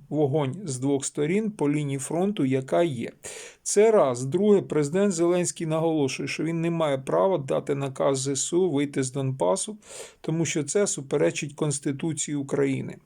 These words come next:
Якщо він віддасть цей наказ, З С У не вийдуть з Донбаса, тому що цей наказ буде актом державної зради, стаття сто одинадцята Конституції України. Тому наказ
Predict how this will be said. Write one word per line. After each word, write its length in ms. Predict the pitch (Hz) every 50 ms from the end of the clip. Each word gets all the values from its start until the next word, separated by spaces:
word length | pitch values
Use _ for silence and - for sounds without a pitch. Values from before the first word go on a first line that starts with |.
| - -
Якщо 360 | 143 139 139 - - 175 160
він 220 | 160 156 151 143
віддасть 460 | 143 151 139 131 143 143 143 139 -
цей 160 | - 156 143 139
наказ, 640 | 139 143 147 147 - 196 214 214 208 - - _ -
З 180 | - 139 139
С 220 | 156 151 - - 170
У 120 | 156 147
не 160 | 139 139 139
вийдуть 380 | 135 135 147 147 143 - 170 156
з 80 | 156 165
Донбаса, 640 | 190 190 190 180 - - 208 196 190 - - - 156 -
тому 300 | - 139 135 143 147 147
що 220 | - - 202 208 - - _ _ - - - - - - _ -
цей 260 | - - 185 175 170
наказ 500 | 160 156 143 135 - 185 202 202 175 160
буде 420 | 147 135 139 151 151 175 190 214 240 -
актом 440 | 139 151 156 156 - - 175 165 151
державної 560 | 139 139 123 127 156 156 156 160 151 139 131
зради, 420 | 123 139 156 160 165 165 139 135
стаття 460 | 139 - - 139 120 - - 160 160
сто 240 | 151 - - - 131
одинадцята 600 | 131 135 131 151 165 165 156 - - - 147 131 131 - -
Конституції 840 | - 160 147 135 - - - 131 131 - 156 156 156 - - 147
України. 540 | 135 135 - 139 135 135 131 131 127 117 131 131
Тому 340 | - 139 143 156 175 180 180 _ _ - - - - - - - - - - - _ -
наказ 640 | 156 156 170 170 165 226 220 220 - - - - -